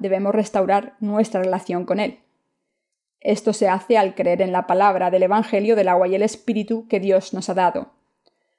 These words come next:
Por fe nos reconciliamos con Dios. De ahora en adelante debemos darnos cuenta de que nuestro Dios nos ha dado a todos la verdadera palabra de la salvación para salvarnos de todos los pecados del mundo.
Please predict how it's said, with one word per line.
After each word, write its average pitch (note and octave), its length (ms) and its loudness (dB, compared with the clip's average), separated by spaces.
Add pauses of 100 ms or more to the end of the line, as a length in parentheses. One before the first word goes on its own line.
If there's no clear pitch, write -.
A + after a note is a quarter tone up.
(560)
Por G3 180 2
fe A3 440 0
nos G#3+ 260 0
reconciliamos F#3+ 680 -2
con F3 160 -6
Dios. - 420 -10 (960)
De G3 300 0
ahora G3 220 4
en G3 40 0
adelante G3+ 460 2
debemos G3 400 0
darnos G3+ 400 -2
cuenta G#3+ 400 0
de A3+ 120 2
que A3 120 0
nuestro A3+ 320 0
Dios A3+ 440 -2 (300)
nos G3 280 -4
ha F#3 40 2
dado G3+ 380 2
a G3 180 -4
todos G3 560 0
la F#3+ 240 0
verdadera A3 540 2
palabra G#3+ 340 4
de G#3 80 2
la G#3 100 2
salvación G#3+ 720 -2 (480)
para G3+ 200 0
salvarnos A3 520 2
de G3+ 100 0
todos G3 200 2
los G3 160 0
pecados F3 420 -2
del F3+ 120 -2
mundo. F3+ 400 -4